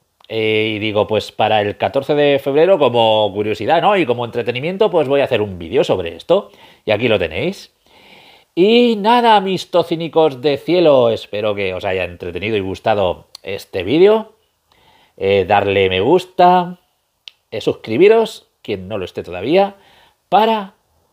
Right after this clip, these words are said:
ser un nuevo tocínico de cielo, que os recuerdo que eso es como, bueno, aparte de que el canal se llama así, es como llamo cariñosamente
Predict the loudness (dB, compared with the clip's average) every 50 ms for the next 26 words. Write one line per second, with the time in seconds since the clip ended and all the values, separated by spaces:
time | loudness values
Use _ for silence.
0 | _ _ _ -20 -8 -2 0 0 0 0 -2 -6 -6 -6 -4 -4 -4 -4 -4 -4
1 | -2 -2 -4 -6 -8 -10 -10 -6 -4 -4 -4 -4 -4 -2 -2 0 2 0 0 0
2 | 0 -2 -2 -2 0 -2 -4 -2 -2 -2 0 0 -2 -4 -4 -6 -6 -6 -6 -6
3 | -8 -10 -8 -8 -8 -6 -4 -4 -4 -4 -6 -10 _ _ _ _ _ _ _ _
4 | -8 -8 -8 -8 -10 -12 -12 -10 -6 -4 -4 -4 -2 -2 -2 -2 -2 -4 -10 _
5 | _ _ _ -10 -8 -6 -6 -6 -6 -6 -6 -6 -6 -4 -2 -2 -2 -2 0 0
6 | 0 0 -2 -4 0 0 0 0 2 0 0 0 0 0 0 0 0 -2 -4 -4
7 | -4 -6 -8 -6 -6 -6 -6 -6 -10 -4 -2 -2 0 0 -2 -8